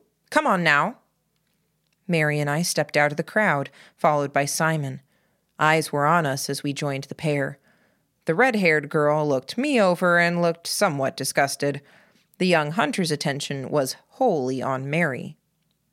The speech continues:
"Walk with us," he said. He turned to go back the way he'd come, but he paused. "When I or Lainey tell you to do something, I expect you to respond much as you would to a noble, but call me sir.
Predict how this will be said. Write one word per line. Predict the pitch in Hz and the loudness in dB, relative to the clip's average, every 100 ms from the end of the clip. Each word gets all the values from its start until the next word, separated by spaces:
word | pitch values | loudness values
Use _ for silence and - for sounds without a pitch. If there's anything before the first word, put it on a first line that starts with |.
| _ _ _ _ _ _ - | _ _ _ _ _ _ -2
"Walk | 247 220 - | 0 0 -2
with | 156 | 0
us," | 151 160 - - _ _ _ | 0 0 -2 -4 _ _ _
he | - | -4
said. | 180 - 147 147 - _ _ _ _ _ _ _ _ _ | -2 0 0 -2 -8 _ _ _ _ _ _ _ _ _
He | - 208 | -4 -4
turned | - 233 269 | 0 -2 -2
to | - 330 | -4 -2
go | 262 233 | 0 2
back | 196 175 - | 2 2 0
the | 202 | 0
way | 165 | 0
he'd | 156 175 - | 0 -4 -4
come, | 175 143 143 | -4 -4 -4
but | 139 127 | -4 -4
he | - | -6
paused. | 147 190 170 139 139 - - _ _ _ _ _ _ _ _ _ _ | -4 0 0 -2 -6 -10 -12 _ _ _ _ _ _ _ _ _ _
"When | - 294 | -6 0
I | 320 359 | 2 4
or | 320 | 2
Lainey | 285 247 196 170 | 2 2 2 0
tell | 190 - 175 | 0 0 0
you | 170 | -2
to | - | -4
do | 170 | -4
something, | 151 151 139 135 143 208 - _ _ | -2 -4 -4 -4 -6 -8 -16 _ _
I | 226 | 0
expect | 233 - 269 262 | 0 0 -2 -2
you | 233 | -4
to | - | -2
respond | 208 196 226 196 185 | -2 -2 0 0 0
much | 208 233 196 | -2 0 -2
as | 175 | -2
you | 180 | 0
would | 170 156 | -2 -2
to | 185 | -2
a | |
noble, | 170 175 156 135 170 | 0 0 0 -2 -2
but | 185 180 | -2 -4
call | - - 247 | -4 -2 0
me | 240 226 | 0 0
sir. | 214 - 165 175 - | 0 0 2 0 -4